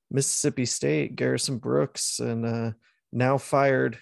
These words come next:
coach Ben <laughs> Howland, uh, as the second team, um, to fire their coach after losing to Virginia this season.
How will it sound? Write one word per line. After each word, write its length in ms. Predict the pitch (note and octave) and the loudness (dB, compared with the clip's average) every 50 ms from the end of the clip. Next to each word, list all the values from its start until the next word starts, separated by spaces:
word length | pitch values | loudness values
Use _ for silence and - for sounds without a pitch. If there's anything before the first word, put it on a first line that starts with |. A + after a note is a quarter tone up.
| _ _ - | _ _ -14
coach 480 | - - C#3 C3 C3 - - - - - - | -6 0 0 0 0 0 -2 -6 -6 -6 -8
Ben 300 | - - C3 C3 C3 A#2+ | -2 2 2 2 4 2
<laughs> 180 | A#2 C3 - D3+ | 0 0 -2 -4
Howland, 760 | D3+ - - D3+ C3+ D3 D#3+ C3+ C#3+ B2 C#3 F3 F3 D3+ - - | -6 -6 -4 2 4 4 6 6 6 4 2 2 0 -2 0 2
uh, 320 | - - - - - A3 A3 - - - G#3 - _ - - - - - - - - C#3+ - - | 2 2 2 0 -2 -2 -2 -2 -2 -2 -2 -2 _ -20 -16 -14 -14 -14 -14 -12 -12 -8 -6 -2
as 400 | - C3+ C3 C3+ C3+ - D3 B2+ | 0 2 4 4 4 4 2 2
the 140 | - D3 C3+ | 4 2 2
second 420 | - - - F3+ F3+ - F#3 C#3 | 4 6 4 4 6 6 2 2
team, 460 | - - D3 C#3 C3 B2+ B2 B2 B2 A#2+ - - | 2 2 4 4 4 4 4 2 0 -2 -4 -4
um, 440 | - B2+ A#2+ A#2+ A#2+ A#2 A#2 A#2 A2+ | -2 0 2 2 2 0 0 -2 -2
to 100 | - - | -4 -8
fire 300 | - - C3 A#2+ A#2 A#2 | -2 2 4 6 6 6
their 160 | A2 A2+ A#2 | 6 4 2
coach 300 | G#2+ - B2 A2+ A2 - | 2 2 2 2 2 2
after 260 | A#2+ G#2+ A2+ - A#2+ A#2+ | 2 0 0 0 -2 -2
losing 500 | A#2 A#2 A#2 A2 A2 A2 A2+ A2 G#2+ G2 - | 0 0 0 0 0 0 0 0 -2 -4 -8
to 100 | - A2+ | -10 -6
Virginia 500 | A2+ A2+ G#2 F#2+ A#2 A2+ A2+ A#2 A2+ A2+ | -4 -4 -4 -2 0 0 0 0 -2 -2
this 300 | A2 A2+ A#2+ A2+ - - | 0 0 0 0 0 -2
season. 520 | - A#2 A#2+ A2+ G#2 A#2 A#2 A2 G#2+ A2 | -4 -4 -4 -2 -2 0 0 0 -2 -4